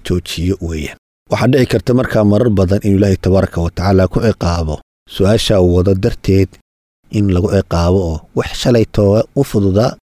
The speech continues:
ay berri ku cuslaadaan ayaa laga yaabaa. Xadiidkuna wuxuu leeyahay sheekhu raxmatullaahi calayhi, kan dambaa looga jeedaayo,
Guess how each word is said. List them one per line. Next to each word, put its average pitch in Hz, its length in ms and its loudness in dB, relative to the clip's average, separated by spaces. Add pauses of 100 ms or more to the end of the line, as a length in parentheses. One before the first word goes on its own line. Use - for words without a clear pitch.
(160)
ay 90 100 -2
berri 90 260 -2
ku - 100 -6
cuslaadaan 82 640 -4
ayaa 80 180 -4
laga 73 180 -6
yaabaa. - 360 -8 (400)
Xadiidkuna 127 480 2
wuxuu 113 160 0
leeyahay 117 220 2
sheekhu 113 240 0
raxmatullaahi 95 640 0
calayhi, 104 520 2
kan 123 260 0
dambaa 101 260 2
looga 98 260 4
jeedaayo, 95 520 0